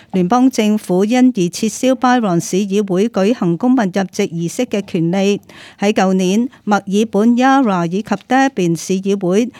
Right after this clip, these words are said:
亦因為表決通過唔會喺一月廿六號澳洲日舉行公民入籍儀式，而被撤銷舉行入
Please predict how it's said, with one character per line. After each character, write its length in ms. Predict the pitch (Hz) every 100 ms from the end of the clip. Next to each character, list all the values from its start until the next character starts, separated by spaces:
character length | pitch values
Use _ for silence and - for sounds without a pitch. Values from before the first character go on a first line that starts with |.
| -
亦 100 | 202
因 260 | 196 240 240
為 220 | 202 190
表 220 | 185 185
決 220 | 220 208 202
通 300 | - 247 254
過 320 | 214 214 214 - -
唔 120 | 190
會 160 | 208 247
喺 140 | 226
一 260 | 214 294 247
月 60 | 202
廿 260 | 202 196
六 80 | 196
號 220 | - 208
澳 180 | 208 214
洲 220 | 208 262
日 100 | 269 220 185
舉 240 | 165 180
行 240 | 247 180 170
公 180 | 262
民 160 | 277 190
入 80 | 185
籍 140 | 185 190
儀 200 | 170 165
式， 260 | - 269 - - -
而 160 | 190 190
被 160 | 214 202
撤 180 | - 214
銷 260 | - 262
舉 240 | 262 185 214
行 140 | 208
入 100 | 160